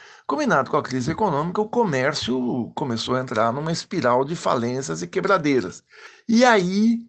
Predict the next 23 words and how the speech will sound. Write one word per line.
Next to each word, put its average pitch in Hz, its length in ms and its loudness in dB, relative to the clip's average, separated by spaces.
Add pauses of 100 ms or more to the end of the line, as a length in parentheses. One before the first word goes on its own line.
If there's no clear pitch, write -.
(260)
houve 185 600 2
a - 180 0
tentativa 135 840 -2
oportunista, 143 840 -2
e 120 40 -6
tá 127 220 2
havendo, 123 640 -2 (360)
da 190 220 4
grande 156 380 0
mídia, 180 440 0
do 107 180 -4
Clarim, 156 720 0 (300)
do 123 100 -6
jornal 127 340 0
Clarim, 135 360 0
que - 80 -12
tem 135 140 -6
também 127 400 -2
a 117 60 0
rede 120 340 -4
de - 20 -8
T 104 200 -6
V, 139 380 0